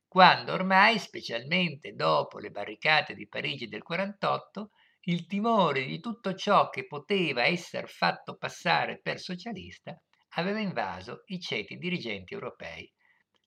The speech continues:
avviati molto più alla conservazione che alle rivolte contadine, a promuovere rivolte contadine. E oltretutto si potrebbe ancora aggiungere, sviluppando il pensiero di Chabot, la Francia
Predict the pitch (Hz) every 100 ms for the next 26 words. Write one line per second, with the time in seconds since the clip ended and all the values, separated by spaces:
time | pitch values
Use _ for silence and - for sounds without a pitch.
0 | _ _ - 147 143 101 - 120 127 135
1 | 120 117 - - 156 165 170 - 185 180
2 | 175 - _ _ _ _ _ _ _ 131
3 | 101 - _ _ _ _ _ - 101 -
4 | - 123 104 85 - - 87 117 190 180
5 | - - - - _ _ _ - - 113
6 | 113 107 101 101 113 - 190 160 104 -
7 | _ _ - 226 190 196 240 247 - 147
8 | - 180 - 113 117 107 117 123 123 143
9 | 139 156 117 113 160 117 107 - 110 107
10 | 104 - - 120 131 185 147 92 - -
11 | _ _ _ _ - - - 165 185 139
12 | - -